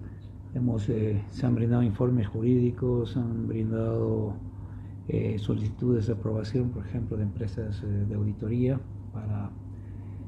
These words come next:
eh, algunos requerimientos que tenemos que cumplir con el tema Casa La Verde y algunos requerimientos también de gestión para que se realice la auditoría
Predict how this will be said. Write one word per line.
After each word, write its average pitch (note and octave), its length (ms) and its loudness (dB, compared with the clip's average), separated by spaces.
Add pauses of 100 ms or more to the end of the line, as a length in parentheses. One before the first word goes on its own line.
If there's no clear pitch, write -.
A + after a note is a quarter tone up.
(300)
eh, G#2 720 0 (960)
algunos A#2+ 320 2
requerimientos A#2 520 2
que - 100 -4
tenemos A2 320 -2
que - 80 -8
cumplir A2+ 380 0
con G#2 120 -4 (120)
el G2+ 80 -2
tema G#2+ 260 -4
Casa G#2 220 -4
La A2 80 -2
Verde B2+ 580 2 (720)
y B2 40 -2
algunos A2+ 320 2
requerimientos A2+ 600 0
también A#2 680 0
de G#2 100 0
gestión D3+ 540 4 (100)
para G#2 380 0 (340)
que G2 160 -6
se G#2 480 0 (960)
realice A#2 440 0
la A2+ 60 0
auditoría A2 720 0